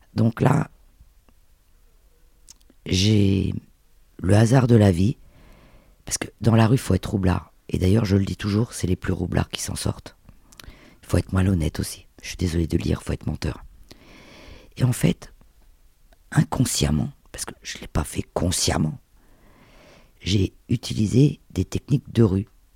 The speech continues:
Mais je savais même pas que ça allait marcher. D'ailleurs, je le raconte très bien dans mon spectacle Dès qu'il y a la scène. D'ailleurs, je t'invite, hein, je te le dis. C'est le combien, t'as dit ? Vingt et un septembre. Vingt et un septembre.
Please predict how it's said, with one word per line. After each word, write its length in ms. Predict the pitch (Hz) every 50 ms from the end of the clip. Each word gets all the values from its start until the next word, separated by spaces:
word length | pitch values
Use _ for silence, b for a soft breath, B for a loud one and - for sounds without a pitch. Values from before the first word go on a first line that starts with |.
| -
Mais 160 | - - - -
je 120 | - 131 131
savais 720 | - - - - - - - - - - - - - 185 180
même 160 | - 196 185
pas 120 | - - 190
que 80 | -
ça 120 | - - 160
allait 120 | 139 117
marcher. 360 | 104 82 - - - - - b b b b
D'ailleurs, 240 | - 80 92 101 117
je 60 | 101
le 80 | 80 80
raconte 280 | 76 - - - 82
très 160 | - - - 95
bien 200 | 98 110 101 - B B B B B B B -
dans 80 | 80
mon 100 | 82 82
spectacle 720 | 82 - - 87 - - - 98 - - - 69 67 - - - B B B B B B B B B B B -
Dès 100 | - 87
qu'il 160 | - - 90
y 20 | 85
a 40 | 80
la 100 | 82 85
scène. 360 | - - 113 135 101 - - - _ _ _ -
D'ailleurs, 260 | - - 87 87 82 80
je 80 | -
t'invite, 360 | - 95 90 87 - - -
hein, 60 | 110 -
je 100 | - -
te 60 | -
le 60 | -
dis. 120 | - 117 - _ _ - _ B B B B B B
C'est 200 | B - - 113
le 100 | 117 127
combien, 300 | - - 131 131 139 143
t'as 100 | - 143
dit ? 200 | 123 123 127 - _ _ _ _ - _
Vingt 100 | - - - -
et 20 | -
un 60 | - - -
septembre. 300 | - - - - - _ _ _ - -
Vingt 220 | - 110 110 -
et 20 | 110
un 60 | 101
septembre. 340 | - - - - - 82